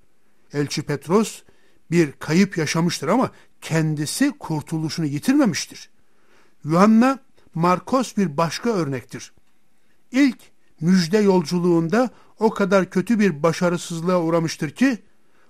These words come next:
Barnabas onu ikinci yolculukta da yanlarına almayı istediğinde Pavlos buna karşı durmuştu. Sözleri asla "Bu çocuk yapamadı,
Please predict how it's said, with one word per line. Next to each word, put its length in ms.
Barnabas 720
onu 200
ikinci 500
yolculukta 680
da 80
yanlarına 460
almayı 360
istediğinde 680
Pavlos 680
buna 180
karşı 400
durmuştu. 460
Sözleri 640
asla 520
"Bu 240
çocuk 440
yapamadı, 600